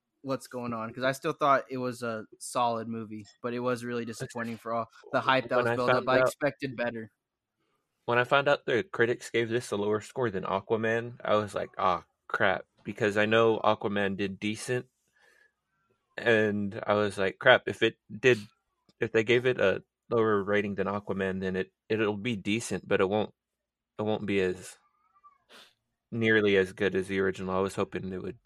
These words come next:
Speaker 2: it would
Speaker 1: Yeah.
Speaker 2: be a little more, a
Speaker 1: Yeah,
Speaker 2: little bit
Speaker 1: and, uh,
Speaker 2: more substance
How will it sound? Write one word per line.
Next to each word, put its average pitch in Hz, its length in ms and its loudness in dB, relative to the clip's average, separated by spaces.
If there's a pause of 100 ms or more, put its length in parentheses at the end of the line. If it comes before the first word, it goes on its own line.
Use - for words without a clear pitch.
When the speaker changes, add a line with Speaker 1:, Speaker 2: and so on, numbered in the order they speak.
(160)
Speaker 2:
it - 200 -12
would 160 200 -8 (760)
Speaker 1:
Yeah. 110 260 -8
Speaker 2:
be 104 120 -2
a 98 40 0
little 92 200 -2
more, 87 280 -8 (720)
a - 40 -14
Speaker 1:
Yeah, 104 40 -6
Speaker 2:
little 101 160 0
bit 147 100 0
Speaker 1:
and, 156 120 0
uh, 156 40 2
Speaker 2:
more 151 140 2
substance - 500 -6